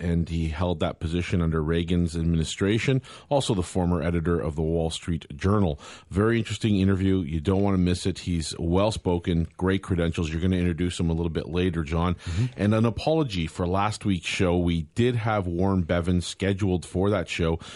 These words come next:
Speaker 1: Unfortunately, due to technical difficulties, we were unable to connect with Warren at the appropriate time. So sorry to our listeners. But, uh, at any rate, with the market where it is right now, let's just get started and delve right into it.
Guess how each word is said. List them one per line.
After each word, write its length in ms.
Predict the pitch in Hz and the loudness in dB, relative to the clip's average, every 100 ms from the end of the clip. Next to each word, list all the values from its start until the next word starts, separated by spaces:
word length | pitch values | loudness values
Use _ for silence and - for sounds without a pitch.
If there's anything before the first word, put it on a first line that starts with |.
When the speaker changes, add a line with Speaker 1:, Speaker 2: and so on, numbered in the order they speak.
| - - | -14 -4
Speaker 1:
Unfortunately, 580 | 87 - 139 - 95 | -2 0 0 2 2
due 220 | 87 95 90 | 2 2 0
to 100 | 85 | 0
technical 420 | - 92 90 90 | -2 -2 -2 0
difficulties, 640 | 92 90 - 92 87 82 | 0 -2 -2 -2 -2 -2
we 80 | 82 | 0
were 120 | 80 | 0
unable 480 | 85 101 85 95 85 | 0 0 2 0 0
to 80 | 71 | -4
connect 380 | - 92 123 - | -2 -2 0 -2
with 120 | 85 | -2
Warren 260 | 80 82 | 0 0
at 100 | 82 | 0
the 60 | 80 | -4
appropriate 520 | 73 - 78 85 - | -4 -4 -2 -4 -4
time. 320 | - 101 80 | -2 0 0
So 160 | - 87 | -2 -4
sorry 340 | - 120 120 | -2 0 0
to 120 | 104 104 | -2 -2
our 120 | 82 | 0
listeners. 460 | 104 120 143 160 - - - - - | -2 -2 -2 -2 -8 -20 -20 -20 -8
But, 220 | - 92 - | -2 -2 0
uh, 140 | 92 98 | -2 0
at 120 | 104 | 2
any 200 | 139 139 | 2 4
rate, 260 | 95 98 | 2 2
with 160 | 107 117 | 0 0
the 80 | 107 | 0
market 400 | 117 139 143 - | 2 2 0 -2
where 180 | 113 110 | 2 2
it 40 | |
is 160 | 110 101 | 2 2
right 160 | 104 80 | 0 2
now, 340 | 90 90 92 - _ _ _ _ _ _ - | 2 2 0 -10 _ _ _ _ _ _ 0
let's 220 | 107 - | 0 0
just 160 | 113 | -2
get 120 | 107 90 | 0 0
started 360 | - 98 92 | 0 2 2
and 120 | 87 | 0
delve 320 | 78 90 85 80 | 2 0 0 0
right 200 | 87 87 | 2 2
into 260 | 92 98 | 2 2
it. 100 | 85 | 0